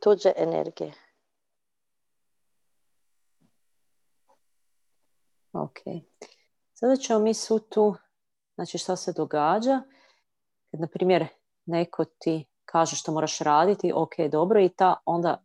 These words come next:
Speaker 2: njegova energija uđe u to polje. Idemo sad počistiti sve zaveze, zakite, ugovore kod svih prošlih dimenzija realiteta. To je za sve naše pretke, za sve nas koji slušaju ovo. Ok,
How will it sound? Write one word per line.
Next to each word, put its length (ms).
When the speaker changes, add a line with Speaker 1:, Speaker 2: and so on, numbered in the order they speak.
Speaker 2:
njegova 360
energija 360
uđe 240
u 100
to 160
polje. 380
Idemo 240
sad 280
počistiti 600
sve 220
zaveze, 320
zakite, 340
ugovore 280
kod 120
svih 240
prošlih 300
dimenzija 420
realiteta. 480
To 120
je 60
za 100
sve 220
naše 380
pretke, 500
za 60
sve 240
nas 340
koji 160
slušaju 420
ovo. 280
Ok, 1120